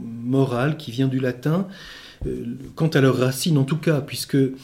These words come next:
l'éthique vient de, de ethos, qui signifie de façon étymologique, euh, la manière dont on vit, les mœurs, les coutumes, et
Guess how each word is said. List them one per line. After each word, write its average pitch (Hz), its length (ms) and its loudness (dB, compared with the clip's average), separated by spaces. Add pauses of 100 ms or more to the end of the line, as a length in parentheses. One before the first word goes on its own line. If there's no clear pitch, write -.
(720)
l'éthique 131 680 2
vient 135 320 2
de, 120 220 2
de 117 260 -6
ethos, 147 560 2
qui 127 120 -4
signifie 135 720 0
de 120 120 -6
façon 131 400 -2
étymologique, 127 800 0
euh, 113 160 -2 (400)
la 120 160 -2
manière 131 380 4
dont 123 240 -2
on 127 80 2
vit, 120 280 -4
les 131 140 4
mœurs, 139 360 0
les 117 80 -2
coutumes, 185 560 0 (420)
et 120 380 -2